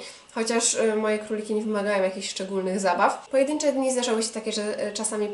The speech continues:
musiałam im poświęcić troszkę mniej czasu, ale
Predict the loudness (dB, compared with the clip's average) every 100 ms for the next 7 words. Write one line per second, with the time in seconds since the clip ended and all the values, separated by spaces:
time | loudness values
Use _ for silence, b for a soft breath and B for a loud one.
0 | -4 -4 0 0 -2 -4 -4 -4 -6 -10
1 | -4 0 0 0 -4 0 -2 B B B
2 | 4 8 8